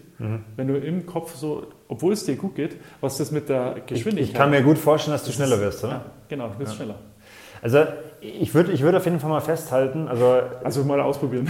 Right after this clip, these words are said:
Speaker 1: Ja, ja, genau. Ich würd das genau mal so festhalten. Also ich glaube, dass das, also ich meine, ich weiß jetzt nicht, wie du, oder, äh, wie, wie, trainierst du aktuell Athleten? Hast du jetzt, äh, grad
Speaker 2: Ähm, momentan g-, nicht.
Speaker 1: Weil das Halbmarathon-Projekt ja auch grad nicht
Speaker 2: Ja.
Speaker 1: mehr läuft oder
Speaker 2: Ja.
Speaker 1: ist ja noch nicht, noch nicht klar, wie es überhaupt weitergeht.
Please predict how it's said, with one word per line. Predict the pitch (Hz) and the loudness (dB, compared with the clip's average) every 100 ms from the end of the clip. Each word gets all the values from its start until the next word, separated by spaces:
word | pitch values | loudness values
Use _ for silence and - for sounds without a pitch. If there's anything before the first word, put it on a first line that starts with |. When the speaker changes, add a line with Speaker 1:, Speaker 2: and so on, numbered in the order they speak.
| 196 | 6
Speaker 1:
Ja, | |
ja, | 185 190 | 8 8
genau. | 196 170 143 | 6 4 0
Ich | 147 | 2
würd | 170 | 2
das | 165 | 2
genau | 160 156 | -2 0
mal | 165 151 | 2 2
so | |
festhalten. | 160 170 165 117 117 | 2 0 2 0 0
Also | 113 | -4
ich | 117 | 0
glaube, | 127 143 | 4 6
dass | 151 143 - | 4 -2 -6
das, | 135 123 | -6 -6
also | - 117 | -4 -2
ich | 127 | 0
meine, | 127 - - | -2 -2 -6
ich | 127 | -2
weiß | 123 139 | 2 2
jetzt | 147 | 0
nicht, | 143 | 0
wie | 139 | 0
du, | 127 143 151 | 0 0 0
oder, | 120 123 113 - | 2 0 0 -2
äh, | 117 | -4
wie, | 123 - - - - - | -4 -6 -10 -12 -12 -12
wie, | 92 - | -10 -8
trainierst | - 135 151 156 | -2 0 2 0
du | |
aktuell | 151 139 147 143 | -2 0 -2 0
Athleten? | 135 131 160 175 151 | 0 -2 -2 -2 -6
Hast | 151 - | -6 -4
du | |
jetzt, | 147 - 143 | -6 -6 -10
äh, | 131 127 | -8 -6
grad | 127 139 | -2 -2
Speaker 2:
Ähm, | 147 151 | -2 -2
momentan | 156 160 156 135 | -2 -2 -4 -6
g-, | - - 143 | -8 -12 -10
nicht. | 120 - - - | -10 -12 -18 -2
Speaker 1:
Weil | 113 | 0
das | 120 117 | 2 4
Halbmarathon-Projekt | 135 139 139 135 139 139 | 2 2 0 2 2 4
ja | 135 | 2
auch | 131 135 | 2 2
grad | 131 - | -2 -2
nicht | 135 139 139 | -6 -4 -4
Speaker 2:
Ja. | 139 | -4
Speaker 1:
mehr | 127 | 0
läuft | 120 139 - 120 | 2 2 0 -2
oder | 117 | -2
Speaker 2:
Ja. | - - | -2 -8
Speaker 1:
ist | - | -8
ja | 123 | -6
noch | 120 | -4
nicht, | 120 - - | -6 -8 -12
noch | 117 | -8
nicht | 120 120 | -8 -2
klar, | 120 | 0
wie | 120 | 0
es | |
überhaupt | 117 123 123 | 2 2 2
weitergeht. | 127 131 139 139 | 0 0 0 -2